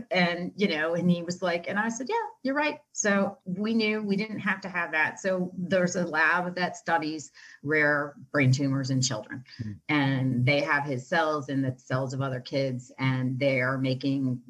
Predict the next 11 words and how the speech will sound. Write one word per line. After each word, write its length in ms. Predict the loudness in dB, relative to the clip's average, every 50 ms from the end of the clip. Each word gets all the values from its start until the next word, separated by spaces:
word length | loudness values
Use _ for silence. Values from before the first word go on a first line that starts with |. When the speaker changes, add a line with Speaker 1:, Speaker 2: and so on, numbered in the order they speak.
| -20 -18 -18 -18 -18 -18 _ _ _
Speaker 1:
groundbreaking 1160 | 2 2 4 4 4 4 2 2 2 2 2 0 2 2 0 2 2 2 0 0 -2 -2 -4 -8 -10 -14 -16 -12 -8
work 420 | -4 -2 0 0 0 -2 -4 -4
every 280 | -2 -2 0 0 0 0
year, 360 | 2 2 2 2 2 0 -2 -2
discovering 640 | -2 -4 -6 -2 -2 0 0 2 2 2 2 2
new 160 | 2 2 0
things. 480 | 0 -2 -6 -8 -8 -10 -10 -10 -10 -4 0
And 180 | 0 2 2 0
so 160 | 0 -2 0
I 120 | 0 0
ran 720 | 0 0 0 2 4 4 6 6 4 4 4 2 2 0